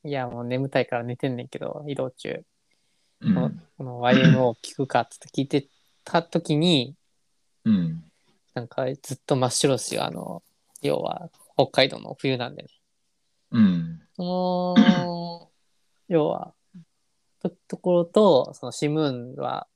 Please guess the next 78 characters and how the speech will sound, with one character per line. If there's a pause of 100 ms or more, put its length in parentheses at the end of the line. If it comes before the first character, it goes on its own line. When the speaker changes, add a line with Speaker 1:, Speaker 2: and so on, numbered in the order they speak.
(120)
Speaker 1:
あ
の、 (100)
砂
漠
の
風
景 (280)
ら
し
い
ん
で
す
が、 (680)
そ
れ
を
Speaker 2:
う
ん。 (320)
Speaker 1:
考
え
て
作
っ
た
ら
し
い
ん
だ
け
ど、 (240)
な
ん
か
す
ご
い
リ
ン
ク
し
て、
す
ご
く
な
ん
か (260)
広
大
な
大
地
と
こ
の、 (640)
こ-、 (140)
荒
涼
な
感
じ
の
曲、 (180)
曲
の
感
じ
が
す
ご
い
リ
ン
ク
し
て、